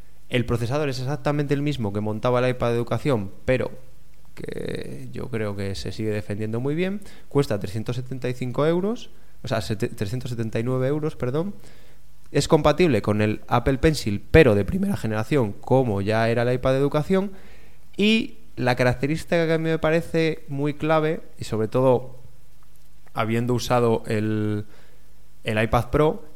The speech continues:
el Smart Connector. Es decir, que te permite conectarle teclados. Eh, no sé si fabrican terceros o solo Apple, pero bueno, permite conectarle teclados que no vayan por Bluetooth, con el gasto de energía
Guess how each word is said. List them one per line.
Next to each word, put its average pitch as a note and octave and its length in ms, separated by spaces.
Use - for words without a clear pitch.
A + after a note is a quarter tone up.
el G#2 180
Smart C3 320
Connector. - 560
Es - 160
decir, A#2+ 260
que F#2+ 120
te G2+ 80
permite A2 360
conectarle G#2 600
teclados. D#3 880
Eh, G#2+ 320
no A#2 140
sé D#3 100
si D#3+ 140
fabrican B2+ 680
terceros D#3 720
o A2+ 100
solo A#2 260
Apple, D#3+ 280
pero A2 200
bueno, A2 180
permite A#2+ 360
conectarle C3 460
teclados C#3 440
que - 140
no A#2 140
vayan B2+ 280
por B2+ 140
Bluetooth, B2+ 420
con G2+ 160
el G#2 100
gasto A2+ 300
de A2 80
energía A2 500